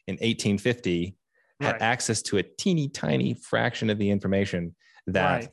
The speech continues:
Speaker 1: some interested nerd has access to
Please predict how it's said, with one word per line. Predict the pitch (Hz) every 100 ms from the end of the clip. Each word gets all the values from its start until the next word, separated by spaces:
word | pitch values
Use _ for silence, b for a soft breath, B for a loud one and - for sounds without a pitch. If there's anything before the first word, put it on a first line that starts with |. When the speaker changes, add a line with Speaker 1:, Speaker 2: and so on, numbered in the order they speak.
| _ -
Speaker 1:
some | - - 104 98 95 92
interested | 117 110 110 - 95
nerd | 95 107 101 95 -
has | 95 92
access | 90 90 90 -
to | 92 87 85